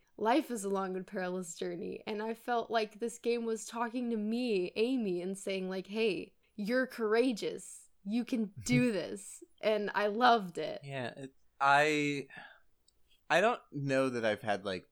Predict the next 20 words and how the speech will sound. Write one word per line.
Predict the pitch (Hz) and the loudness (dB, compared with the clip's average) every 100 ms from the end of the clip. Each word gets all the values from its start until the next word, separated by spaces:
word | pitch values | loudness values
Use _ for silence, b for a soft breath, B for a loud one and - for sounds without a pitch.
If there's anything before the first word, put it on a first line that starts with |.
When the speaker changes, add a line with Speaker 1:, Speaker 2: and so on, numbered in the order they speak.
| - | -6
Speaker 2:
that. | 101 - | -6 -4
I, | 117 - _ _ | -6 -8 _ _
I've | - 139 151 | -4 0 2
definitely | 175 190 170 131 | 2 2 0 0
had | 123 117 117 107 | 4 4 4 2
that, | 117 107 101 - | 2 4 4 -2
like, | 104 92 | -8 -8
sort | - - 98 98 | -10 -6 -4 -2
of, | 95 85 - - _ b b b b _ _ _ _ _ _ _ _ _ _ _ | -4 -6 -14 -20 _ b b b b _ _ _ _ _ _ _ _ _ _ _
it's | 151 135 | -2 -2
wild | 139 139 156 156 | 4 6 6 2
sometimes | - 139 135 127 123 113 | -2 -4 -2 -2 -2 -4
when | 110 | -4
you're, | 107 104 | -2 0
like, | 101 95 90 - - | 0 0 -2 -10 -18
playing | - 104 104 104 104 | -4 -2 0 -2 -4
a | |
game | 92 98 92 87 85 82 82 82 85 _ _ 101 | -4 -4 -2 -4 -6 -6 -6 -8 -12 _ _ -6
and | 101 101 98 98 87 - - 104 | -2 0 -2 -4 -8 -14 -12 -8
it | 101 | -8